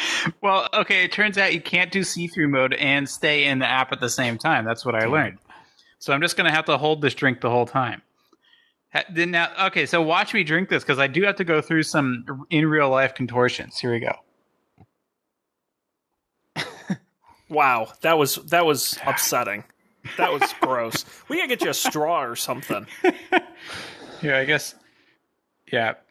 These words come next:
Speaker 1: No, I'm gonna have to not. I'll just hold it. I'll just hold it.
Speaker 3: Yeah, when, when the technology gets good enough for object recognition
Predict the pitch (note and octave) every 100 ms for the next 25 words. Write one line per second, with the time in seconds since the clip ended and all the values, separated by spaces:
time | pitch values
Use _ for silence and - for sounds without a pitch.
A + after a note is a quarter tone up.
0 | _ - C#3+ B2+ B2+ D3+ E3 D#3 D#3 D3
1 | B2 A#2+ _ _ - C3+ A#2+ A#2+ - F#3+
2 | F#3+ F3+ - B2 A2 A2 C#3 B2+ - -
3 | - - - - _ - E3 C#3 F#3+ G3+
4 | A3+ A3 A#3 C#4+ E4+ D4+ A3 G#3+ - F#3
5 | F3 - D3+ C3 C3+ C3+ D#3+ D3+ - D3+
6 | - C3+ C3 C#3 D#3 D#3